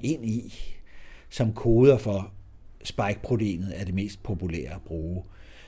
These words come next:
Øhm, for det har alle de egenskaber, man skal bruge i en vaccine.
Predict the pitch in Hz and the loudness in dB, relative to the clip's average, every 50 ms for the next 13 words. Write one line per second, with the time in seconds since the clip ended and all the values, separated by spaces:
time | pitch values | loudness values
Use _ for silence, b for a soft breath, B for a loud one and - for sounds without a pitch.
0 | B B - - 110 101 98 98 95 95 95 95 92 92 92 92 90 - - 95 | B B -6 -4 -2 0 0 0 0 0 0 0 0 0 0 -2 -4 -4 -6 -2
1 | - 101 92 - - - - - 95 95 101 101 101 101 101 92 92 104 113 110 | 0 2 4 6 6 6 4 2 -2 -2 -2 -2 -2 -4 -2 -2 0 0 0 0
2 | - - 101 87 82 - 98 92 90 87 - - 85 - 107 113 131 147 165 143 | 0 -2 -4 -4 -4 -4 -4 -4 -4 -6 -6 -8 -8 0 4 6 8 8 8 6
3 | 113 98 87 82 78 - - - 85 87 87 | 6 2 -2 -6 -8 -10 -8 -6 -4 -4 -4